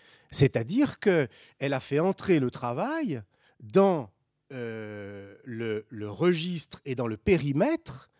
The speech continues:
de son bien-être. Chaque individu considère donc le travail non pas comme cet élément un peu à part dans lequel, eh bien, euh, on se consacre à la société, on, on, on est dans le système des échanges, et puis le bien-être, c'est le week-end, c'est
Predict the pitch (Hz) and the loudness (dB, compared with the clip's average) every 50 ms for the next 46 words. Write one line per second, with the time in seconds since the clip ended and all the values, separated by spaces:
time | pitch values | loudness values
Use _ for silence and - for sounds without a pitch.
0 | _ _ _ _ _ _ _ - 123 120 226 294 285 - - 220 165 139 170 240 | _ _ _ _ _ _ _ -14 -2 0 2 2 2 0 -2 -2 -2 0 0 -2
1 | 269 302 294 220 - - - - _ _ _ _ _ _ _ _ _ _ _ - | -2 -4 -6 -8 -10 -14 -20 -20 _ _ _ _ _ _ _ _ _ _ _ -16
2 | - - 247 240 226 220 202 180 151 151 143 135 139 139 143 208 269 302 320 320 | -6 -4 -2 0 2 2 2 2 0 -2 -4 -6 -6 -6 -4 0 0 0 0 -2
3 | - _ _ - _ _ - 208 220 202 - - 196 156 170 170 151 151 151 156 | -6 _ _ -20 _ _ -4 -2 -2 -2 -2 -6 -4 -2 -2 0 0 0 0 -2
4 | 151 143 - 156 143 - - 151 143 135 147 147 143 139 135 135 160 180 196 185 | -2 -2 -2 -4 -4 -2 0 0 4 4 6 6 6 6 6 8 8 6 6 6
5 | - - 180 180 175 160 - - 165 160 160 151 143 - - 139 - - 143 139 | 6 6 6 6 6 4 2 2 2 2 4 2 0 -4 -6 -6 -4 -4 -4 -4
6 | 139 135 139 147 147 147 147 - 143 143 131 - 147 147 139 139 120 - - 135 | -4 -2 -2 0 0 0 0 0 0 -2 -2 -4 -6 -10 -8 -10 -8 -4 0 0
7 | 135 139 139 143 143 139 131 - _ - - - - - _ 123 117 143 143 139 | 2 2 0 -2 -4 -6 -8 -14 _ -20 -20 -20 -20 -20 _ -4 -2 0 0 0
8 | 135 131 - - 156 147 147 147 147 147 147 147 135 120 110 107 120 135 135 139 | -2 -4 -4 -4 -4 -2 -2 0 0 -2 -2 -2 -4 -6 -8 -6 -6 -4 -2 -2
9 | 143 139 139 135 131 127 123 120 120 - - 123 - 139 147 143 - - 143 135 | -2 -2 -2 -2 -2 -2 -4 -6 -8 -8 -10 -10 -6 -4 -4 -4 -4 -4 -6 -6
10 | 143 135 - - 127 127 123 - - 131 - - 143 135 123 _ - 135 131 131 | -6 -6 -6 -6 -6 -6 -6 -6 -8 -8 -8 -8 -10 -10 -10 _ -8 -8 -6 -6
11 | 135 135 139 139 135 123 120 120 113 - - - - - - - 127 127 123 120 | -6 -6 -6 -6 -4 -4 -4 -6 -6 -8 -14 -20 -20 -20 -12 -10 -8 -6 -4 -4
12 | 117 127 123 135 135 135 135 139 139 131 143 139 127 - - 135 - - 147 131 | -6 -6 -6 -6 -4 -2 -2 0 0 0 0 0 0 -2 -4 -6 -4 -2 -2 -2
13 | 131 120 127 117 131 127 - - 143 139 131 127 113 107 - 143 127 - 143 147 | 0 -2 -2 -2 -4 -4 -4 -2 -2 -2 -2 -2 -4 -6 -10 -12 -6 0 4 6
14 | 143 139 120 139 143 139 139 139 135 131 - - - - - 127 120 117 120 113 | 6 8 8 8 8 8 8 8 6 6 4 0 -4 -4 -2 -2 -2 -2 -2 -4
15 | 123 123 - - 123 120 123 123 123 123 123 123 113 - - 120 117 117 113 113 | -6 -6 -6 -4 -4 -2 -2 -2 -2 -2 -2 -4 -6 -6 -6 -6 -4 -4 -4 -6